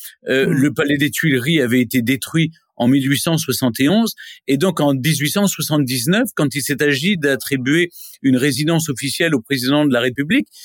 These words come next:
Speaker 1: eh bien, on a choisi, euh, euh, on a choisi le, le palais de l'Élysée, qui était très central, près des Champs-Élysées. La grille, alors par la suite, on a fait la grille du Coq, qui permet au président de s'échapper par l'arrière. Euh, donc c'était très commode.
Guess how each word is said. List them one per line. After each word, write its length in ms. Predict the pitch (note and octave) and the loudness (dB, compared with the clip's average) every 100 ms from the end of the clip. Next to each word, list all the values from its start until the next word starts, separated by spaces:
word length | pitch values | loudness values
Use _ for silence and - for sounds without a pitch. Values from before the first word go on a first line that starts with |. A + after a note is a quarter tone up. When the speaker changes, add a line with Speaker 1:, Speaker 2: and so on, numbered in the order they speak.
| - - | -20 -6
Speaker 1:
eh 120 | D3 | -2
bien, 200 | C3 F3+ | 0 2
on 140 | F#3+ D3 | 4 2
a 80 | C#3 | 2
choisi, 640 | - D3 B2 B2 G#3 G3+ | 0 0 0 0 2 2
euh, 220 | C#3 C3 A#2 _ _ _ - | 2 2 0 _ _ _ -2
euh, 400 | B2+ A#2+ A2+ G2+ | 0 2 2 0
on 120 | - A#2+ | 0 0
a 80 | |
choisi 340 | A#2+ A#2+ A2+ E3 | 2 0 0 0
le, 220 | D3+ A2+ | 2 4
le 140 | A2 | 2
palais 260 | A2 B2+ C#3 | 2 2 0
de 80 | B2+ | 2
l'Élysée, 540 | A#2+ A#2 A#2+ D3 B3+ - | 0 0 0 2 0 0
qui 60 | |
était 160 | A#2+ C3+ | -4 -4
très 180 | - C#3+ | -2 -2
central, 460 | D3+ C#3+ - F#3+ | -2 -2 -2 -4
près 140 | F3 D3 | -2 -2
des 100 | C3 | -2
Champs-Élysées. 760 | - C#3 G#2+ C3+ B2 D#3+ G3 G3 - - | -2 -2 -2 -4 -2 0 0 -2 -14 -10
La 140 | - B2+ | -4 -2
grille, 420 | B2+ C3 E3 D3+ | 0 0 2 2
alors 280 | A2+ G#2+ G2 - | 2 0 -4 -2
par 180 | B2 | 0
la 140 | B2+ A#2+ | 2 0
suite, 260 | - - | -4 -4
on 80 | C3 | 0
a 60 | A#2 | 0
fait 120 | - | 0
la 100 | A#2 | -2
grille 160 | G#2+ A#2+ | -2 -2
du 100 | B2 | -2
Coq, 240 | - G#3 - | -2 -4 -4
qui 80 | A#2+ | -6
permet 260 | B2 B2 | -2 0
au 60 | A#2+ | 0
président 420 | - A2+ A#2 C3 | 0 -2 0 0
de 60 | C3 | 0
s'échapper 480 | A#2 G#2+ A#2 - C#3 - - _ | -2 -2 -2 -2 -6 -6 -20 _
par 180 | A2 A2+ | -2 0
l'arrière. 460 | B2+ A#2 F3+ A3 F#3+ - - - - | -2 0 0 0 -4 -12 -20 -8 -4
Euh, 120 | D3 | -4
donc 200 | D#3 E3 | -2 -4
c'était 280 | - G3 G3 | -2 -2 -2
très 220 | F#3+ - | -2 -2
commode. 520 | A3 G#3 G3+ A#3 E3+ | 0 2 2 2 -2